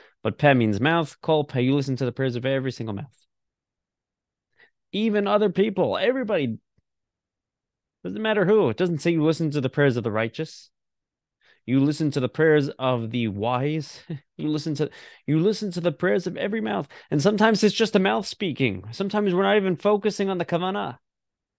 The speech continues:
Sometimes we're not even focusing on our own spirituality. We're just, our mouth happened to have been moving 'cause we're supposed to be praying. <laughs>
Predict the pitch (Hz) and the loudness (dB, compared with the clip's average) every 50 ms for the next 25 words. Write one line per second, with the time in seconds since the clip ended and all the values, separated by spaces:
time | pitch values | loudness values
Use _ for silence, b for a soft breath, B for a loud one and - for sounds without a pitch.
0 | _ _ _ _ _ _ - 180 180 202 202 190 170 190 196 202 208 185 185 175 | _ _ _ _ _ _ -8 -6 -2 -2 -2 0 2 2 4 4 4 4 2 0
1 | - 196 214 220 214 190 - 190 185 175 170 - 156 196 220 240 233 190 - - | 2 2 0 0 0 -2 -4 -2 0 0 0 0 -2 -2 -2 -2 -2 -4 -6 -4
2 | - 185 143 127 - 151 143 135 123 117 113 110 107 104 104 104 123 135 135 180 | -2 0 0 0 0 0 2 4 4 4 4 2 0 -2 -2 -2 -4 -4 -4 -4
3 | 165 - - - - - _ _ _ _ _ _ _ - - 147 151 175 190 202 | -6 -6 -8 -14 -20 -20 _ _ _ _ _ _ _ 0 2 2 2 2 0 0
4 | 185 - 202 196 196 208 190 - 190 185 156 165 165 165 180 220 240 196 170 135 | 0 2 2 2 2 0 0 2 2 2 2 2 0 0 -2 -4 -4 -4 -4 -4
5 | - 151 135 131 139 139 - 185 180 151 - 175 170 147 - - 185 190 180 160 | -4 -6 -6 -6 -8 -8 -4 -4 -4 -2 -2 -2 -2 -2 0 0 0 0 0 -4
6 | 104 110 - - | -6 -8 -8 -10